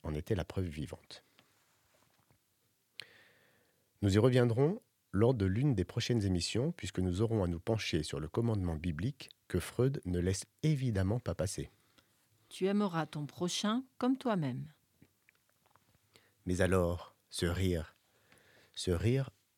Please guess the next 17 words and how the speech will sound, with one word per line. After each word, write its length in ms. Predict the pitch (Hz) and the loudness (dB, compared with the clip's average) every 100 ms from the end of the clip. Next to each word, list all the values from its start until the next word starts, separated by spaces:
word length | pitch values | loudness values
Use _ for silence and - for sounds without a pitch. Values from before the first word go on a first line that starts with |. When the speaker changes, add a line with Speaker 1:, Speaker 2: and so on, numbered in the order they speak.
| - | 2
Speaker 1:
au-delà 420 | 160 131 113 101 | 4 6 6 4
du 140 | 90 | 2
pire, 500 | 87 90 80 73 - _ _ _ _ _ _ _ _ _ _ - | -4 -4 -4 -6 -12 _ _ _ _ _ _ _ _ _ _ -6
le 100 | 95 | -6
comique 640 | - 131 131 170 - - _ | 2 4 4 0 -6 -20 _
qui 140 | - 92 | -6 -6
pointe 380 | - 127 160 - _ _ _ - | -4 -4 -4 -8 _ _ _ 2
au-delà 380 | 131 120 120 113 | 4 4 4 2
de 60 | |
la 100 | 101 | 0
tragédie, 580 | 95 92 85 76 73 73 - _ _ _ _ _ _ _ _ _ | -2 -2 -2 -2 -4 -8 -12 _ _ _ _ _ _ _ _ _
comment 320 | - 143 101 | 4 6 6
ne 80 | 87 | 4
pas 120 | 90 | 2
reconnaître 480 | 82 90 90 85 - | 0 2 2 0 0
en 80 | 90 | 0
lui 340 | 85 120 170 | 2 0 -2